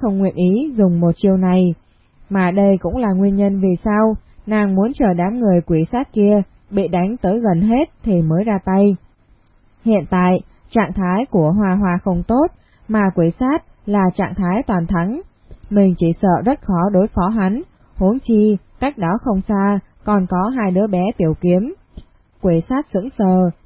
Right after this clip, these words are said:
nhìn lấy Phong Lang nằm trên mặt đất đã thoi thóp, âm thầm thở dài. Cửu khải cảnh, chung quy vẫn là cửu khải cảnh. Cửu khải tề tụ, quả nhiên so với bát khải của mình, mạnh không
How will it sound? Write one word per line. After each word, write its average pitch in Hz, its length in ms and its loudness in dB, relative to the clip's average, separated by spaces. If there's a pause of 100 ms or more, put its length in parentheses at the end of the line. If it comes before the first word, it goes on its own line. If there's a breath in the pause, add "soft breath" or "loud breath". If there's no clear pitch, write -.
nhìn 208 280 4
lấy 202 220 0
Phong 220 180 -2
Lang 208 340 0
nằm 185 200 -2
trên 196 180 -2
mặt 180 180 -2
đất 226 220 0 (120)
đã 170 300 -2
thoi 196 220 0
thóp, 247 260 -2 (320)
âm 190 220 -2
thầm 180 240 -2
thở 156 280 -2
dài. 180 360 2 (560)
Cửu 165 200 2
khải 160 240 -2
cảnh, 160 400 -4 (240)
chung 202 280 2
quy 190 240 2
vẫn 180 180 -4
là 220 300 -2
cửu 170 160 0
khải 156 220 -2
cảnh. 160 400 -4 (420)
Cửu 170 180 0
khải 156 260 -4
tề 180 300 0
tụ, 185 280 2 (280)
quả 165 160 -2
nhiên 196 320 0
so 190 140 -6 (100)
với 185 160 2
bát 254 220 -6
khải 160 260 -2
của 170 100 0
mình, 185 360 2 (280)
mạnh 196 300 -4
không 202 180 -2